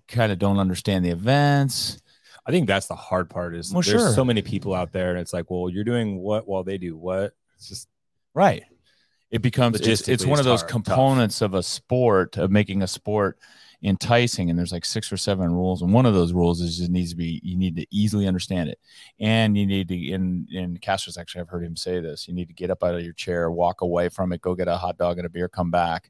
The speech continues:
Speaker 2: You know where you're at.
Speaker 1: Yeah, well, actually, no, you need to go get, like, a paleo salad <laughs> in a, uh,
Speaker 2: Go get an acai bowl.
Speaker 1: <laughs> Yeah. Yeah, go get an acai bowl.
Speaker 2: Acai bowl.
Speaker 1: Yeah, in a, uh, O two. <laughs> and then come back to your seat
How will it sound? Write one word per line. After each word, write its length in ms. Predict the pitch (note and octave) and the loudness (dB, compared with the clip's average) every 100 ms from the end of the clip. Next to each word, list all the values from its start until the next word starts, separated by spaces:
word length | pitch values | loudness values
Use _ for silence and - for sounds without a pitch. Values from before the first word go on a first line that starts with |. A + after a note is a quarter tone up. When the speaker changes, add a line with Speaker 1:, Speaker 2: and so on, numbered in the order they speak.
| _ | _
Speaker 2:
You 100 | - | -16
know 140 | F#2 E2+ | -12 -8
where 160 | F2 | -8
you're 160 | E2+ D#2+ | -8 -12
at. 220 | D#2+ D#2 - | -12 -14 -4
Speaker 1:
Yeah, 140 | G2+ | 0
well, 200 | F2+ F2+ C#2 | 4 2 2
actually, 340 | F2+ - E2+ | -2 -4 -6
no, 140 | E2+ E2+ | -4 -4
you 160 | F2 | -2
need 140 | F2+ E2+ | -2 -2
to 60 | |
go 140 | E2+ E2+ | -2 0
get, 260 | F2 D#2+ | 0 -2
like, 220 | E2 E2 | -6 -6
a 120 | D#2 D#2 _ _ _ | -8 -10 _ _ _
paleo 380 | - F2+ E2+ D#2+ | -4 0 0 0
salad 560 | - F#2 E2+ E2 D2+ D#2 - - - | 0 0 2 2 0 -4 -14 -8 -6
<laughs> 920 | - - - A2+ - - - - - | -6 -8 -8 -12 -12 -20 -20 -20 -2
in 200 | F#2 F2+ | 4 4
a, 260 | E2+ E2+ E2+ | 4 2 2
uh, 300 | E2 F2+ A2+ - | 2 0 -2 -2
Speaker 2:
Go 140 | F2+ C#3 | 4 6
get 120 | B2+ | 6
an 120 | G#2+ | 4
acai 280 | G2 - G#2+ | 0 0 0
bowl. 240 | G2 G2+ F#2+ | 2 2 0
Speaker 1:
<laughs> 40 | G#2 | 2
Yeah. 460 | A#2+ A2+ A#2 A2+ - - - - - - _ _ _ _ - - | 4 6 4 0 -4 -16 -16 -6 -2 -2 _ _ _ _ -16 -2
Yeah, 120 | A2 | 2
go 120 | G#2 A2 | 4 6
get 140 | A2+ | 4
an 100 | G#2+ | 4
acai 600 | G2 - G#2+ G#2+ F2+ G#2+ | 2 4 4 6 4 2
bowl. 360 | F#2+ G2 G2 G2+ | 4 6 6 4
Speaker 2:
Acai 240 | F#2 F#2+ | 2 -4
bowl. 220 | F#2 F#2 F#2 | -4 -6 0
Speaker 1:
Yeah, 360 | G2+ G#2 F2 E2 | 4 6 6 4
in 200 | - F#2 | 4 4
a, 300 | F2+ F2+ F2+ | 4 4 4
uh, 100 | E2+ | 4
O 220 | F#2+ F#2+ | 6 4
two. 560 | F2+ G#2 F#2 E2 E2 E2 - - - - - | 4 4 6 6 2 -2 -8 -20 -20 -8 -4
<laughs> 160 | E2 | 0
and 140 | A#2 G#2+ | 0 2
then 160 | A#2+ G#2+ | 2 2
come 220 | - A#2+ | 2 4
back 240 | A#2+ B2 | 4 4
to 80 | - | 4
your 100 | A2+ | 4
seat 420 | G2 - A2 G2+ | 4 4 4 4